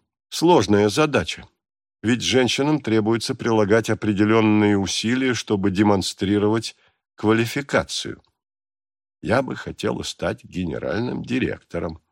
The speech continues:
При этом, не отталкивая, не заявляя о цели слишком прямо, коллег своего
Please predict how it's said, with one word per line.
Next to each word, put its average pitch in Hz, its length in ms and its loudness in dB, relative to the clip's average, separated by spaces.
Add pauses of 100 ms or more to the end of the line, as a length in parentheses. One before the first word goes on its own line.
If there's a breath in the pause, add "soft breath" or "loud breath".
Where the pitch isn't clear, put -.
(540)
При 113 220 4
этом, 131 400 4 (460 loud breath)
не 135 160 6
отталкивая, 117 1300 4 (680)
не 143 140 -4
заявляя 113 640 2
о - 20 0
цели 92 320 0
слишком 95 540 -4
прямо, 139 500 2 (340 loud breath)
коллег 120 480 2
своего 113 640 2